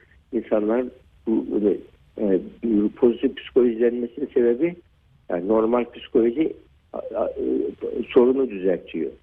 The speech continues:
Eksiği sıfıra getiriyor. Pozitif psikoloji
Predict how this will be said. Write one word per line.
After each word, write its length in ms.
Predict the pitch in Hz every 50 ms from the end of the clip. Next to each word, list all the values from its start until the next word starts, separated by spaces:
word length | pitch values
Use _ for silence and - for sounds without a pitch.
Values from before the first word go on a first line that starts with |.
| _ _ _ _ _ _
Eksiği 580 | - 120 - - - - - 120 135 151 160 165 - - _ _ _ _ _ _ -
sıfıra 320 | - 117 - 139 123 123 110
getiriyor. 500 | 92 90 82 - - 82 78 73 71 67 - _ _ _ _ _ _ _ _ _ _ _ _ _ _ _ _ _
Pozitif 440 | - 120 131 131 - - 135 -
psikoloji 540 | - 127 127 127 127 127 135 143 185 185 170